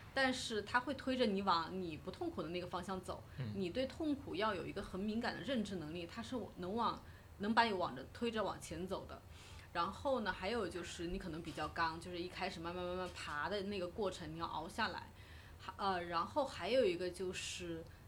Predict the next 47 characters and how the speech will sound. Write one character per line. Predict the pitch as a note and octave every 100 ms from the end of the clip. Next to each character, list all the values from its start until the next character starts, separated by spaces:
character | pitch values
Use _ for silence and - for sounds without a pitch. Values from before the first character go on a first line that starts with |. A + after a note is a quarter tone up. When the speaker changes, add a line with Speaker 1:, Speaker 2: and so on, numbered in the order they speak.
| -
Speaker 1:
体 | - - E3+
验 | G3+ A3+
快 | A3 - F4+
乐 | A#3
的 | F3+ E3+
能 | E3 D#3
力， | F#3+ F#3+ -
因 | D4+
为 | E4+
有 | A3+ -
一 |
些 | G3 - C4
人 | G3 E3+
他 | A#3
很 | A3+ - E3+ C3+
刚， | - G3 G3 G#3 - - -
但 | - B3
是 | A#3 A3
他 | E3+ - G3+ G3+ G#3 -
折 | - - G3 D#3 E3
了 | A3 F#3+
后 | -
面。 | F3 E3+ D#3+ - -
Speaker 2:
嗯。 | C#3 B2 A#2+ -
Speaker 1:
对， | F#3 - - - - -
但 | C4+ C#4
是 | C#4
实 | B3+ -
际 | A3+
上 | D4+ D#4+ B3+
你 | E3+
要 | F3
有 | G3 F3+
一 | A#2
个 | F#3+
体 | F#3+ - -
验 | D#3+
快 | - B3+ A3
乐 | F#3
的 | D#3+
能 | D#3+ D3
力， | E3+
就 | E3 A3
是 | A3
我 | G3 -
觉 | - -
得 | F#3 F#3+